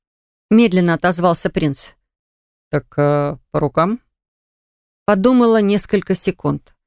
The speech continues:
Поцелуй с привлекательным драконьим принцем или всю жизнь где-нибудь на болотах или в рясе. Выбор очевиден. Я сделала полшага назад, вытянула шею и прикрыла глаза. Но ничего не происходило.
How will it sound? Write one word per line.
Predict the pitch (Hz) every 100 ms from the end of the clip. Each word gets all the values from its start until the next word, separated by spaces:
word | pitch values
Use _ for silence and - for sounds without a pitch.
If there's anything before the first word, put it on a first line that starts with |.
| _ _ -
Поцелуй | - 220 269
с | 311
привлекательным | - 208 196 202 226 220 185 175
драконьим | 175 170 214 208 160
принцем | 190 214 - 196 180 _ _ _ -
или | 247
всю | 220 - 196
жизнь | 202 196
где-нибудь | 170 190 180 165
на | 180
болотах | 175 180 208 202 208
или | 208
в |
рясе. | 214 147 - - - _ _ _ -
Выбор | 175 160 202
очевиден. | - - 262 214 190 202 _ _ _ _
Я | - 226
сделала | 190 220 196
полшага | 185 180 - 170 170
назад, | 160 151 185 180
вытянула | 226 196 160 151
шею | 147 175 185 185 - _
и | 202
прикрыла | 208 196 196 226 220
глаза. | 180 175 160 165 - _ _ _ _ _ _ _ _ -
Но | 202
ничего | 226 226 233
не | 226
происходило. | 214 220 214 226 196 175 165